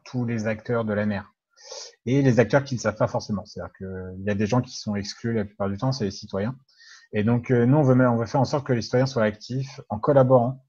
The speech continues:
avec les scientifiques, avec les réseaux de Fab Labs. C'est-à-dire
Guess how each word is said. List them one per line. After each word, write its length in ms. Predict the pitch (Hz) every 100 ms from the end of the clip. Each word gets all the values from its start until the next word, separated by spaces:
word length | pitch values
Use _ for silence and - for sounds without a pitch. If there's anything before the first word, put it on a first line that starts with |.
| -
avec 500 | 107 107 110 - -
les 120 | 104
scientifiques, 720 | - 110 107 101 123 - - _ _ - _
avec 540 | 101 110 127 127 - -
les 300 | 101 107 151
réseaux 260 | 143 131 131
de 60 |
Fab 180 | - 117
Labs. 180 | 104 113
C'est-à-dire 280 | - 95